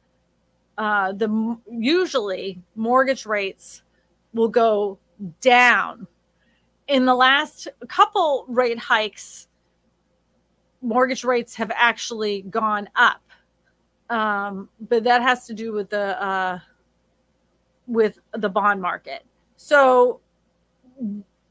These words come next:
I d-, I wish I had an answer for you. I wish, lo-, look, my crystal ball says uh, the vision is very unclear at the moment. <laughs> Very unclear. Um,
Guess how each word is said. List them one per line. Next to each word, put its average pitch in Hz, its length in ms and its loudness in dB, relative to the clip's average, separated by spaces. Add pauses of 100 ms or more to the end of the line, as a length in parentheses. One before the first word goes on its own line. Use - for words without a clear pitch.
(280)
I 269 140 2
d-, 247 180 0
I 254 160 6
wish 277 220 0
I 269 60 4
had 240 140 -2
an 220 60 -6
answer 202 220 -10
for - 100 -16
you. 175 80 -8
I 226 80 2
wish, 277 300 -2
lo-, 247 240 -2
look, 240 360 -4 (200)
my 240 100 -2
crystal 320 400 -2
ball 262 400 6
says 233 720 -2 (680)
uh, 214 300 2
the 202 160 -4
vision 277 500 -2
is 240 240 -4 (140)
very 247 500 2
unclear 233 560 -2
at 208 140 -8
the 202 40 -14
moment. 190 680 -10 (180)
<laughs> 285 140 -8
Very 277 760 4
unclear. 220 720 -6 (580)
Um, 233 420 2